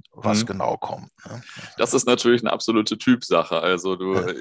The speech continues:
Speaker 2: ich kenn, glaub ich, wenige Leute, die da so positiv und begeistert von sprechen wie du. Also gerade über diese, äh,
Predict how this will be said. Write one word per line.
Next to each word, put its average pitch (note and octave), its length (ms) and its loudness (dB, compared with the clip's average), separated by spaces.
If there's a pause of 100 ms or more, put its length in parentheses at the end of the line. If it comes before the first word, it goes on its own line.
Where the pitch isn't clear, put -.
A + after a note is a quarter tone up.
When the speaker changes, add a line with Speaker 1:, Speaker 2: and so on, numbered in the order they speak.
Speaker 2:
ich - 180 -10
kenn, G#2+ 180 -2
glaub G2+ 180 0
ich, G2+ 140 -8
wenige G#2+ 300 -4
Leute, G#2 280 -2
die G2 40 -4
da F#2+ 100 0
so F#2+ 120 -6
positiv G#2+ 520 -8
und G2 100 -14
begeistert G2 600 -4
von G2 180 -4
sprechen G2+ 420 -4
wie G2 120 -4
du. F#2+ 300 -6
Also E2 280 -6
gerade F#2 300 -4
über F2 200 -6
diese, E2+ 320 -10 (500)
äh, E2+ 420 0